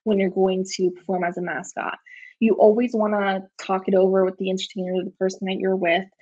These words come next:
um, seeing what you're doing first. So that way you have an idea of where to go, what to do, um, because when you're in a mascot, sometimes it's hard to hear. So you wanna make sure you're mentally prepared and that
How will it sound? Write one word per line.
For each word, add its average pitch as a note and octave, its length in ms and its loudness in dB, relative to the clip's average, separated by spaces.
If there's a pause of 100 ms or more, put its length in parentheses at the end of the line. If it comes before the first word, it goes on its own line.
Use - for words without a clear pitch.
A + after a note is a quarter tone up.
(240)
um, F#3 160 0
seeing F#3+ 180 -4
what E3 100 2
you're F3+ 80 6
doing F#3 280 4 (120)
first. F3+ 240 -2
So G3 80 6
that G#3+ 320 6
way G3+ 140 10
you G#3 160 2
have G3 200 0
an G3+ 80 0
idea F#3+ 400 4
of E3+ 120 -2 (360)
where F#3 240 2
to G#3 60 2
go, B3+ 460 0 (260)
what F#3 400 -2
to G3+ 120 2
do, F#3+ 440 4 (400)
um, F#3 260 -2
because G3 380 -2
when G3 240 2
you're G#3 140 4
in G3+ 60 0
a - 20 0
mascot, F#3+ 500 0
sometimes G4 340 -6
it's D#4+ 140 -4
hard C4+ 280 -2
to F#3+ 60 -4
hear. - 580 -2 (500)
So G3 600 2 (120)
you G3 280 -2
wanna G3 180 -2
make F#3+ 140 -4
sure F#3+ 200 0
you're F#3 560 2
mentally F#3 400 -4
prepared G3 720 0
and G3 180 0
that E3+ 220 -2